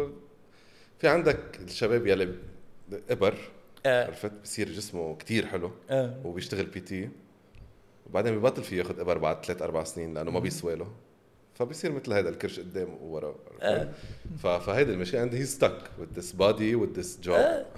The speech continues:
Speaker 1: <laughs> ف-،
Speaker 2: و-، لا، بس قلت لك، البنات البي تيز اللي عم شوفهم بلبنان they're fit.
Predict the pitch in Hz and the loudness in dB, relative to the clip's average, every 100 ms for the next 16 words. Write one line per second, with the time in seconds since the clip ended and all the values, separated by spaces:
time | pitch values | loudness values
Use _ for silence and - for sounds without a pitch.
0 | - - - - 95 - - - - - | -16 -18 -16 -6 -6 -6 -18 -20 -20 -20
1 | - 170 180 180 175 165 160 - - - | -8 -4 -2 -2 -4 -8 -10 -12 -20 -20
2 | - - 143 170 220 226 156 147 - - | -20 -16 -4 2 2 2 -2 -4 -4 -10
3 | - - - - - - - - - - | -20 -20 -20 -20 -20 -20 -20 -20 -20 -8
4 | - 240 170 120 160 170 156 165 175 254 | 8 10 10 6 -2 -2 6 6 8 4
5 | 247 175 170 156 190 185 151 135 175 185 | 2 -2 -4 -6 -2 0 0 -2 -4 -2
6 | 156 147 143 147 156 160 160 156 - - | -2 -2 -4 -2 0 0 0 -6 -14 -20
7 | - _ _ - - 147 156 - - - | -20 _ _ -20 -2 0 0 0 -4 -4
8 | - | -16